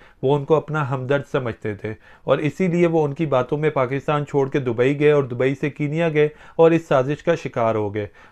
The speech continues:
और फैसल वाडा साहब का कहना था कि ये साजिश पाकिस्तान में रची गई, इसके जो मेन किरदार है वो पाकिस्तान में मौजूद हैं और उनका इंटरनेशनल लेवल पे ताल्लुक भी है। या ये बातें तो वो थी जो उन्होंने बिल्कुल क्लियर लफ्ज़ों में की।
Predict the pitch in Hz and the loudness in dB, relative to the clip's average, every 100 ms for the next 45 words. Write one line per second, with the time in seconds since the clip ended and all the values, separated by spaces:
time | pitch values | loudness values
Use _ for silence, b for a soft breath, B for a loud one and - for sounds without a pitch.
0 | - 117 131 123 139 131 139 147 147 143 | -6 -2 0 0 2 4 4 2 2 2
1 | 151 147 - 135 139 135 147 143 143 143 | -2 -2 -2 -2 0 -2 -2 0 0 -2
2 | - 120 143 - 139 117 135 - 135 131 | 0 0 0 -2 -4 -2 -4 -4 -2 -2
3 | 143 135 113 131 120 131 139 131 147 135 | -2 -2 -2 -4 -2 -2 -2 -4 -4 -4
4 | 120 123 147 151 139 127 127 143 143 135 | -4 -4 -4 -4 -2 0 0 2 0 0
5 | 123 113 127 - 131 139 127 110 123 143 | -2 -2 -4 -2 -2 -2 -4 -4 -4 -2
6 | 143 147 B B B 151 151 151 165 143 | -2 -4 B B B 2 2 2 0 2
7 | 151 143 131 151 143 131 127 131 147 151 | 0 0 -2 -2 2 2 0 2 4 4
8 | 170 - 120 117 110 107 101 95 B B | 2 0 0 0 -4 -6 -6 -8 B B
9 | B 135 143 170 127 170 165 160 165 160 | B 0 2 0 0 2 2 2 0 0
10 | 139 143 147 151 143 135 147 147 135 131 | 2 2 2 0 2 0 -2 -2 -2 0
11 | 156 143 139 143 147 113 117 139 143 139 | -4 -2 0 0 0 -2 -2 -2 -2 -4